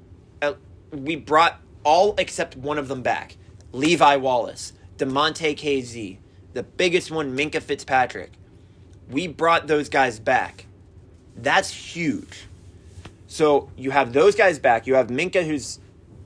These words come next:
a ball hawk, and he's gonna continue to be a ball hawk. You have Evan Neal. He got one interception last year. It's not huge, but he's coming in on a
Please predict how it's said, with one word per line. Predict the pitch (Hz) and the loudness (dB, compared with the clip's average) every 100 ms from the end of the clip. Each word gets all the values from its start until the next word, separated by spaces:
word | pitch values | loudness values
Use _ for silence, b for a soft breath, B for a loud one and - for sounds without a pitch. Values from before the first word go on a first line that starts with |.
| - - | -10 -6
a | |
ball | 139 139 127 113 | 2 4 4 4
hawk, | 110 107 117 | 2 0 -2
and | 117 | -10
he's | 110 | -8
gonna | 135 | -8
continue | - 117 - 127 117 | -8 -10 -6 -6 -4
to | |
be | 104 110 | -4 -4
a | |
ball | 104 101 98 | -2 -2 0
hawk. | 101 98 - B B | -2 -4 -10 B B
You | 131 | 0
have | 131 - | 0 2
Evan | 165 175 | 0 -2
Neal. | 151 151 | -4 -4
He | 143 | -2
got | 143 143 - | 4 4 4
one | 147 170 | -2 -4
interception | 165 156 - 147 - 135 | -4 -6 -4 -6 -6 -8
last | 135 135 - | -4 -6 -4
year. | 135 131 | 0 2
It's | 131 131 - | 0 -4 -16
not | - 139 147 - | -10 -4 -2 -2
huge, | - 135 131 127 | -2 0 0 -4
but | - | -10
he's | 120 | -12
coming | - 147 147 139 | -10 -8 -6 -4
in | 131 | -4
on | |
a | 123 | -6